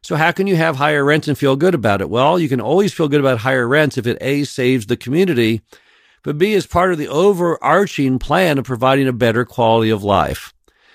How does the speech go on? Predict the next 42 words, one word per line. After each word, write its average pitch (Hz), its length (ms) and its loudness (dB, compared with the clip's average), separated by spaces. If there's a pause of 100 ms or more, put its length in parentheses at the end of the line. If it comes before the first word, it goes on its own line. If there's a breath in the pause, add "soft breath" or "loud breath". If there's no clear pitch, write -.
And 113 140 -6
residents 139 320 0
are 113 80 0
very 135 380 0
happy 127 300 -2
to 123 60 -10
pay 185 220 -2
those 151 200 -2
higher 117 260 0
rents 110 260 0
when 117 140 0
it 98 40 -4
means 131 300 2
that 110 140 -4
they 113 100 2
get 107 180 -2
professional 123 500 -2
management 117 600 0 (460)
and 127 80 -2
a 127 40 2
nice 117 280 0
place 110 360 -2
or 113 180 0
a 113 180 -8
nicer 123 400 0
place 95 320 -2
to - 120 -8
live. 95 460 0 (760 soft breath)
So - 160 -6
morality 165 500 0
is 117 140 -2
really 131 680 2
a - 80 -8
very 143 260 0
strong 139 360 0
force 135 360 0
in 143 240 -2
the 156 60 0
mobile 143 280 2
home 131 200 2
park 110 260 0
business. 120 540 -2